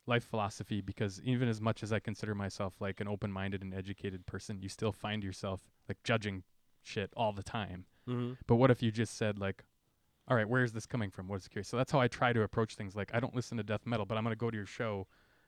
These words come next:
Speaker 1: and try to feel where this is coming from and what it is, what you're getting from it. And you're explaining some of it to me now, and it does make sense. It's just something you like, this confluence of different things that go nice together, and you like it.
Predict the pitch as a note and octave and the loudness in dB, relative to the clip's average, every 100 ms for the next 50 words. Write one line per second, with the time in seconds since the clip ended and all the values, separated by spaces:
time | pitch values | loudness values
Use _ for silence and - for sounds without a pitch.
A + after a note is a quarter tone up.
0 | - A#2+ - A2+ G#2+ - B2 A2 G2+ G#2+ | -6 0 6 6 4 4 6 6 4 2
1 | G#2 - - - A#2 G2 - G#2 G2 G2 | 0 -4 -6 -2 0 -2 -4 -4 -2 -4
2 | F#2+ G2+ G2 G#2 G2 - _ _ _ - | -2 -2 0 -2 -4 -8 _ _ _ -6
3 | A#2 A2 C3 B2 G2+ G#2 G#2+ B2 A#2 - | -2 2 4 4 2 -2 0 0 0 2
4 | D#3+ D#3 A2 D3 A#2+ A2 - A2+ G2+ A2+ | 4 4 2 0 0 -2 -4 -4 -2 0
5 | A2+ F#2+ - - B2+ A#2 A#3 C#3 G#2+ - | -2 -4 -10 0 2 6 6 4 -2 -2
6 | F#2 F2 G#2+ - A#2 C3 A2+ B2 A#2 A2 | -8 -6 -6 -6 -4 -4 -2 -2 0 0
7 | C3+ C3 - - _ _ - A#2 - A2+ | 0 0 -4 -20 _ _ -8 -6 -2 -2
8 | A2+ B2 A#2 - G#2 G#2+ - G#2 A2+ A#2 | -2 -2 -2 -4 -8 -8 -8 -8 -4 -4
9 | G2+ G2+ G2 - _ _ - A#2 G#2+ B2+ | -4 -6 -8 -10 _ _ -2 -2 0 -2
10 | C#3 - G2+ G2+ G#2+ G#2+ G#2+ G2+ A#2 C#3 | -2 -4 -4 -4 -2 -2 -2 -2 0 0
11 | A#2+ G#2+ | -2 -4